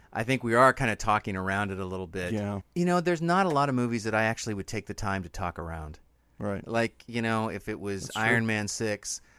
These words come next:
Speaker 1: I'd probably talk about, wh-, there is one, right? Is there a sixth Iron
Speaker 2: Yeah,
Speaker 1: Man yet?
Speaker 2: something. There's,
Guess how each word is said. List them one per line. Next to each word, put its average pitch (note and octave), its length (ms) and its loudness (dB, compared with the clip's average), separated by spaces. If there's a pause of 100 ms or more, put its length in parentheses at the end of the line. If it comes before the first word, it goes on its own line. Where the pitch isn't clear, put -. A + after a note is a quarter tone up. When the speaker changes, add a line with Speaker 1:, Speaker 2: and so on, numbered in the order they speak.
(100)
Speaker 1:
I'd G#2+ 200 0
probably A2 280 4
talk G#2 240 0
about, F#2 320 0
wh-, G2+ 60 -10 (140)
there A2+ 140 -2
is A2+ 140 -4
one, E2+ 180 -8
right? F2+ 200 -10
Is A2 100 -10
there A#2+ 120 -2
a A2+ 40 -4
sixth - 400 -12 (180)
Iron B2+ 180 -2
Speaker 2:
Yeah, A2 40 2
Speaker 1:
Man C3 180 -2
yet? C3+ 140 -6
Speaker 2:
something. A2 380 2
There's, - 420 -2